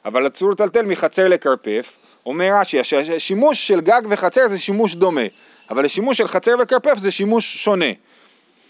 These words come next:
אה, ואך השמיע ליה לרב יהודה, ככה רבי יהודה למד, ככה הוא שמע,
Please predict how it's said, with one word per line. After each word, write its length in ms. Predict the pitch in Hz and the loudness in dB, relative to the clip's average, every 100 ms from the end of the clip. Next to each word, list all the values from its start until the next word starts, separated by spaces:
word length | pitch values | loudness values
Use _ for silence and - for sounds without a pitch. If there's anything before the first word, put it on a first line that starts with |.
| _ _ _ _ 131 | _ _ _ _ -2
אה, 160 | 151 139 | 0 2
ואך 280 | 185 240 | 0 0
השמיע 420 | 226 - 214 262 240 | -2 -4 -2 0 2
ליה 140 | 214 | 4
לרב 300 | 190 175 147 | 4 2 2
יהודה, 360 | 208 196 113 92 - | 2 2 2 -2 0
ככה 520 | 214 214 175 147 117 - _ _ _ _ 135 | 0 2 2 2 0 -6 _ _ _ _ -6
רבי 200 | 135 160 | -4 0
יהודה 200 | 196 170 | 2 2
למד, 380 | 135 120 135 180 | 2 2 0 0
ככה 200 | 175 170 | 0 2
הוא 140 | 151 | 0
שמע, 540 | 262 123 104 101 139 | 0 -2 0 0 0